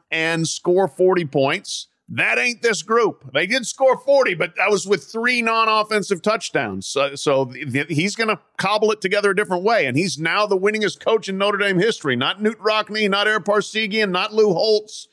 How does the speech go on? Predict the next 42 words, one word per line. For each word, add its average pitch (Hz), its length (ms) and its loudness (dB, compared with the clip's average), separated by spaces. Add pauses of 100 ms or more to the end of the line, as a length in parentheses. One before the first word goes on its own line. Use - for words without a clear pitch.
(140)
It's 131 180 -2
Brian 170 440 0
Kelly, 175 440 -2
'cause 123 200 -2
he's 156 180 0
stayed 190 500 -2
there 190 460 0 (240)
and 175 460 -2 (160)
been 170 180 0
willing 202 280 2
to 185 60 -2
build 190 340 0
this 170 180 0
thing 156 180 -2
into 170 220 2
a 143 60 2
very 151 360 0
consistent 180 640 -2
winner. 156 380 -2 (220)
Uh, 131 440 2
and 131 120 -2
now 147 180 0
they're 165 120 -2
gonna 170 160 -2
have 170 160 -2
some 180 160 -2
opportunities 190 640 -2
coming 196 280 -2
up 220 260 -2
to 180 100 2
improve 170 420 2
their 190 140 2
resume. 165 420 2
I 117 60 -2
mean, 117 280 -6
Cincinnati 180 680 -2
coming 175 300 -4
into 175 180 -2
South 185 360 0
Bend 185 280 2
on 180 160 0
Saturday. 185 420 0